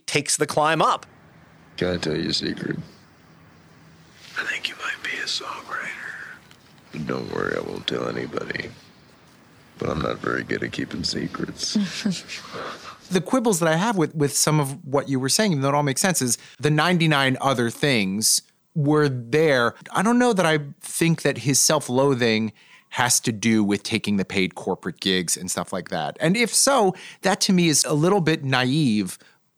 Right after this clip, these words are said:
Speaker 3: Like, that didn't seem like him selling it. I was like, "You, you do something to pay
Speaker 1: Well,
Speaker 3: the bills."
Speaker 1: it's,
Speaker 3: You know, like, that's,
Speaker 1: but
Speaker 3: that's
Speaker 1: that's
Speaker 3: part
Speaker 1: showbiz
Speaker 3: of it, I guess.
Speaker 1: humiliation.
Speaker 3: I guess I've had enough <laughs> humiliations already. That, that just seems like, like,
Speaker 1: Well
Speaker 3: I know that, like,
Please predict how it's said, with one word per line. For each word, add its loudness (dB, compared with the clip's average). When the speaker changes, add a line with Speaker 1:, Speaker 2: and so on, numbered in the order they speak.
Speaker 3:
Like, 2
that 4
didn't 4
seem 2
like 0
him -2
selling 0
it. 0
I 0
was 0
like, 0
"You, 0
you -4
do -2
something 0
to -12
pay 2
Speaker 1:
Well, 4
Speaker 3:
the 6
bills." 4
Speaker 1:
it's, 2
Speaker 3:
You 4
know, 4
like, 2
that's, 2
Speaker 1:
but 4
Speaker 3:
that's 2
Speaker 1:
that's 4
Speaker 3:
part 4
Speaker 1:
showbiz 4
Speaker 3:
of 0
it, 4
I 4
guess. -
Speaker 1:
humiliation. 2
Speaker 3:
I 4
guess 4
I've 4
had 4
enough 4
<laughs> -6
humiliations 4
already. 4
That, 4
that 2
just 2
seems 4
like, 2
like, 4
Speaker 1:
Well 4
Speaker 3:
I 4
know 4
that, 0
like, 0